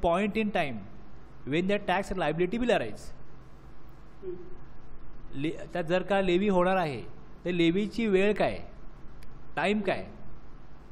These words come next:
Speaker 1: हे समजून घेण्यासाठी किंवा हे समजण्यासाठी किंवा हे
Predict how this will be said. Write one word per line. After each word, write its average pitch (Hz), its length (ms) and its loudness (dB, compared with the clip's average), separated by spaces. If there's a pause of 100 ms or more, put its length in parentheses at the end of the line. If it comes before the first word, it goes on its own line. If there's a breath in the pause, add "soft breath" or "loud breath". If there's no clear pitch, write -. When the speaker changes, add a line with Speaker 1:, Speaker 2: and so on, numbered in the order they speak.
(380)
Speaker 1:
हे 180 200 2
समजून 190 320 6
घेण्यासाठी 160 480 2
किंवा 196 180 -2
हे 180 200 0
समजण्यासाठी 165 560 0
किंवा 190 220 -6
हे 180 220 -4